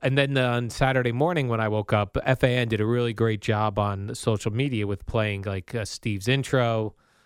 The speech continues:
Uh, guy Stu from the Jersey Shore wrote a, uh,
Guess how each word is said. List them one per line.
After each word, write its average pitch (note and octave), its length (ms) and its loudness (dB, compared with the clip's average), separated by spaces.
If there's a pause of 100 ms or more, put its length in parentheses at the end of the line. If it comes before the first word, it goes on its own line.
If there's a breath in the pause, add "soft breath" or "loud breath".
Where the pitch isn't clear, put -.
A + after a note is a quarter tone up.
(160 soft breath)
Uh, G2 240 0
guy G#2 260 2
Stu - 380 -2
from A#2 140 -2
the G#2 100 2
Jersey G#2 320 0
Shore A#2+ 360 0
wrote G#2+ 280 0
a, G2 320 0
uh, F#2 200 -4